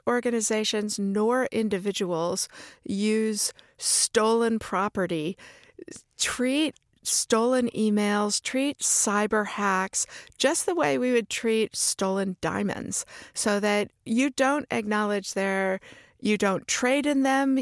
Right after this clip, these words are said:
you don't earn money off of them. We should be treating cyber theft the way we treat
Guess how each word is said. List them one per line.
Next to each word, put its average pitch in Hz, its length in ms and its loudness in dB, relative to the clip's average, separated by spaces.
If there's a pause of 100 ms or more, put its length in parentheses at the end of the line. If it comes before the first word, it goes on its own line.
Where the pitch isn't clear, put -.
you 196 220 0
don't 180 340 0
earn 185 240 0
money 247 340 2
off 233 220 0
of 226 160 -4
them. 208 400 0 (560)
We 339 160 0
should 480 160 0
be 466 100 2
treating 247 580 0 (240)
cyber 247 560 0
theft 196 640 -4
the 208 120 -2
way 214 180 0
we 208 140 -2
treat 208 500 -2